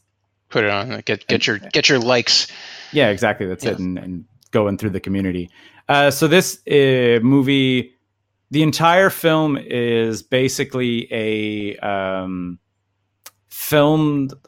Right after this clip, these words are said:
Speaker 2: a la, remember, like, Unfriended or, uh, whatever
Speaker 1: Mm,
Speaker 2: it
Speaker 1: you're
Speaker 2: was?
Speaker 1: talking about the one where it was all through webcams.
Speaker 2: Yeah, exactly.
Speaker 1: This,
Speaker 2: This
Speaker 1: the
Speaker 2: is,
Speaker 1: Six
Speaker 2: this is the
Speaker 1: Friends,
Speaker 2: same.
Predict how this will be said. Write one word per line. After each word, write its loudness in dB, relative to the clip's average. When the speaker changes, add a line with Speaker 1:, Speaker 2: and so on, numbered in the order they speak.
Speaker 2:
a 4
la, 4
remember, 0
like, -2
Unfriended -2
or, -6
uh, -8
whatever -4
Speaker 1:
Mm, 0
Speaker 2:
it 0
Speaker 1:
you're 0
Speaker 2:
was? 2
Speaker 1:
talking 2
about 0
the 2
one 2
where 4
it 4
was 2
all 6
through -6
webcams. -4
Speaker 2:
Yeah, 2
exactly. -4
Speaker 1:
This, -2
Speaker 2:
This 2
Speaker 1:
the -2
Speaker 2:
is, 0
Speaker 1:
Six 0
Speaker 2:
this 0
is 0
the 2
Speaker 1:
Friends, -2
Speaker 2:
same. 0